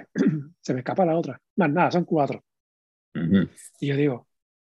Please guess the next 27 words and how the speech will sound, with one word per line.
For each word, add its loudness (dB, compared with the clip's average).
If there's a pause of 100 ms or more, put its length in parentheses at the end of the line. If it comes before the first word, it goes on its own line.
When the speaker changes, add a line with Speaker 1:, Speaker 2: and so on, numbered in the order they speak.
(500)
Speaker 1:
"En -14
Puerto -4
Rico -2
no -2
existe -4
eso. -12
En -20
Puerto -4
Rico 0
lo 2
que 0
existe 0
es -2
un -6 (320)
chispito 2
de, 0
de -2
eso". -12
O -20
sea, -6
de 2
que, 6
de 6
que 0
existiera 6
un 8
medio, 6